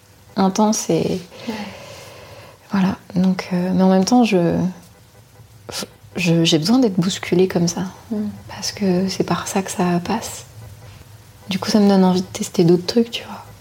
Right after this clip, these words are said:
Speaker 1: Effectivement, de
Speaker 2: Mm.
Speaker 1: me mettre à danser toute seule chez moi, pourquoi
Speaker 2: Mm.
Speaker 1: pas. En faisant le ménage et <laughs>
Speaker 2: Ouais.
Speaker 1: Ouais, il y a tout ça. C'est un peu brouillon, mais il y a tout ça.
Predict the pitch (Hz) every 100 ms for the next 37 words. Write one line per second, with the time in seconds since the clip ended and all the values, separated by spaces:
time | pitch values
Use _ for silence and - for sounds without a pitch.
0 | - - - 185 196 190 - 226 214 220
1 | 311 - 208 196 208 - - - - -
2 | - 175 - - - - 208 214 208 202
3 | 196 - - - - - - 202 180 170
4 | 165 180 233 - 175 - - - 254 -
5 | 214 220 226 220 - - - - - -
6 | - - - - - 214 202 190 - -
7 | 202 - - - - - - 214 226 190
8 | 202 208 190 180 -